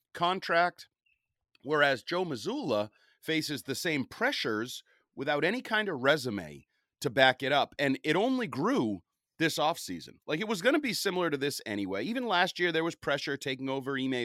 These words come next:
Udoka. They're the favorites to win the N B A title. He gets them off to a great start. Their offense is historic. Oh, they've sort of changed philosophies under Mazzulla. Now they're more offense than defense,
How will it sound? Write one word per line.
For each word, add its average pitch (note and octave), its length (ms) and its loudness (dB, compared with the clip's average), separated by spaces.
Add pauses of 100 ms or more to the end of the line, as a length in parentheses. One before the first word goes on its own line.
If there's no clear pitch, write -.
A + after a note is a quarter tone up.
Udoka. G3 480 -2
They're G#2+ 160 -2
the F#2+ 140 -8
favorites A#2 500 -6
to A2 120 -12
win G#2 340 -6 (380)
the A#2 100 0
N A2 100 0
B G#2 120 -4
A F2+ 100 -6
title. F3 600 2 (320)
He C#3 140 -2
gets B2+ 260 -2
them A#2 180 0
off A#2 200 2
to G#2+ 160 -2
a F2+ 40 -6
great F#2 360 -4
start. F3+ 640 4 (120)
Their G2 200 -2
offense A2 500 0
is F#2+ 160 -8
historic. D#3 680 -2
Oh, C#3 240 0
they've B2 180 0
sort A#2+ 220 -2
of G2+ 160 -8
changed A#2 460 -2
philosophies C#3 760 2
under C3+ 240 -2
Mazzulla. C3 480 0
Now G#2 180 0
they're F#2+ 120 0
more G2 220 4
offense A#2+ 420 4
than F2+ 140 -8
defense, D#3 400 -2